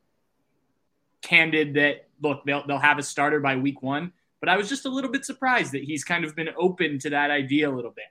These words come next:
I don't think that'll happen. As you, as you and I both agree, we think it'll be Kyle McCord. But even if it is Devin Brown, I think one guy will emerge. But I just, I don't know. I thought that was a little interesting. It, it perked my interest a little bit,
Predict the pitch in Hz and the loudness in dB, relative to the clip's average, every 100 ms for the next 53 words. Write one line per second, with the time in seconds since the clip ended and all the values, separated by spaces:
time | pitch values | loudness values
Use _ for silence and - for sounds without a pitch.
0 | - 156 196 180 190 190 208 208 208 214 | -2 2 4 2 0 0 0 4 4 4
1 | 226 226 _ _ 131 131 139 139 139 131 | -2 -6 _ _ -4 -4 -6 -6 -4 -4
2 | - - 147 165 165 151 147 160 170 135 | -6 -12 -2 0 2 2 2 0 -2 0
3 | 165 196 - _ - 135 143 156 160 160 | 2 2 -2 _ -4 -2 0 -2 -2 -2
4 | 147 165 165 156 - 160 185 151 156 170 | 2 4 4 0 0 2 2 2 0 -2
5 | 156 151 165 147 156 143 139 151 160 143 | -2 -2 -2 0 -2 0 2 2 2 -2
6 | 165 147 131 156 156 147 147 135 147 151 | -4 -6 -6 -6 -2 2 4 2 0 -2
7 | 147 139 135 160 185 - _ _ _ 190 | -4 -6 -4 -4 -6 -14 _ _ _ -2
8 | 202 214 254 - - 226 240 143 - - | -2 -2 -6 -10 -8 -4 -2 -4 -6 -10
9 | 190 185 190 180 180 185 170 - 110 113 | -4 -2 -2 -2 0 0 -2 -6 -12 -12
10 | - 175 - 208 208 208 180 165 180 165 | -10 -10 -4 -4 -4 -4 -4 -2 -4 -2
11 | 131 - 135 131 123 127 | -6 -6 -6 -4 -2 -2